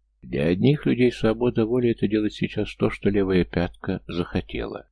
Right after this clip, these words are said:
Для других это осознанный акт принуждения делать сегодня то, что приведёт к правильному результату в будущем, продолжил рыбак, как будто бы никому не обращаясь. А был ли тут рыбак минуту назад? Наверное, был.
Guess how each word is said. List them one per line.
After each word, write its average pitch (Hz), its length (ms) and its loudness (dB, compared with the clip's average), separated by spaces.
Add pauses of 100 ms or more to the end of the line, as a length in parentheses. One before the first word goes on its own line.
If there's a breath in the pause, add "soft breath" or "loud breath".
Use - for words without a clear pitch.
(360)
Для 92 140 4
других 117 400 2
это 120 240 -2
осознанный 123 500 -2
акт - 240 -8
принуждения 113 720 2
делать 73 240 -2
сегодня 67 420 -4
то, 104 200 -2
что - 160 -4
приведёт 90 260 0
к - 80 -20
правильному 90 440 2
результату 87 540 -2
в 85 60 -4
будущем, - 560 -4 (140)
продолжил 69 440 -6
рыбак, 64 460 -4 (240)
как 113 160 2
будто 139 260 -4
бы 123 120 2
никому 82 480 -2
не 78 120 -2
обращаясь. - 840 -8 (560)
А 69 160 -4
был 80 180 0
ли 78 160 -2
тут - 220 -4
рыбак 76 400 -2
минуту 76 360 0
назад? 69 500 -2 (480)
Наверное, 82 540 2
был. 80 440 -2